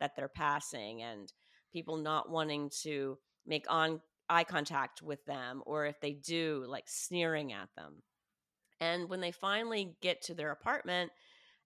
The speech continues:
and she opens the door, Ange kind of, uh, partially collapses,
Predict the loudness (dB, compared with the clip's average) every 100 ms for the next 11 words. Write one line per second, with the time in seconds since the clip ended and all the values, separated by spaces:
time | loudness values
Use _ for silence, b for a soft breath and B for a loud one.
0 | -4 2 4 4 2 0 4 4 4 0
1 | -2 -4 -4 0 4 6 6 6 0 _
2 | _ _ _ _ 2 2 4 4 4 2
3 | 0 2 2 2 0 -8 -20 _ -6 -6
4 | -6 -14 b 0 2 2 2 0 0 0
5 | 4 6 4 -2 -4 -4 -4 -8 -10